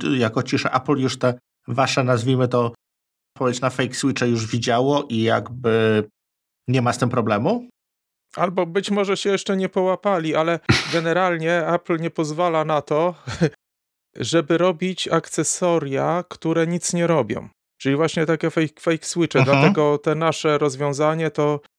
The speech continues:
Speaker 2: nie są po prostu jakieś tam, mm, włączniki światła, które ni-, nic nie włączają.
Speaker 1: Jasne.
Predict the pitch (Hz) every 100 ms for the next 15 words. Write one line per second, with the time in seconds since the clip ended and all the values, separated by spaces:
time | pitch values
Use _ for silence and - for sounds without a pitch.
0 | _ - 143 165 - 131 131 - 123 -
1 | - 123 123 120 117 131 127 131 - 135
2 | 131 127 127 123 123 117 110 113 127 131
3 | - 131 127 120 117 147 - 165 160 -
4 | 160 151 147 - 143 135 147 143 156 -
5 | 147 139 139 151 135 127 202 202 104 -
6 | - 107